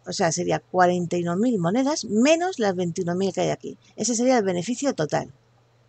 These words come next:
Más a eso hay que restarle la comisión por el viaje.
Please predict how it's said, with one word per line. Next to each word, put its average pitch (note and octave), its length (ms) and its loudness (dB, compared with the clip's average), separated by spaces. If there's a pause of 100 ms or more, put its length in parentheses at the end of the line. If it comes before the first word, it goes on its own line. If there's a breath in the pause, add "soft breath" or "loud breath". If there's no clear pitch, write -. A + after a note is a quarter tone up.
(600 soft breath)
Más C4+ 600 2 (600)
a F3+ 260 4
eso C4 320 2
hay A3+ 100 4
que A#3 140 0
restarle C#4 460 2
la C#4 100 2
comisión F3+ 580 -2
por F3 140 -2
el E3+ 220 2
viaje. G3 340 -2